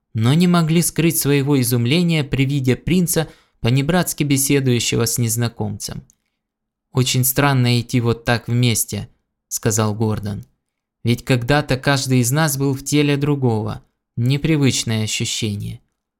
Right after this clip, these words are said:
«Для меня нет», улыбнулся Зартарн. «Не забывай,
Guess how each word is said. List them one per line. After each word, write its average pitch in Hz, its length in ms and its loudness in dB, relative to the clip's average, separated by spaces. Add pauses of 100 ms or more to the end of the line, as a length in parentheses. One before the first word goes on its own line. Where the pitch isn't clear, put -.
(280)
«Для 151 220 2
меня 143 340 2
нет», 117 460 0 (420)
улыбнулся 113 640 0
Зартарн. 107 600 -4 (380)
«Не 143 140 2
забывай, 180 580 2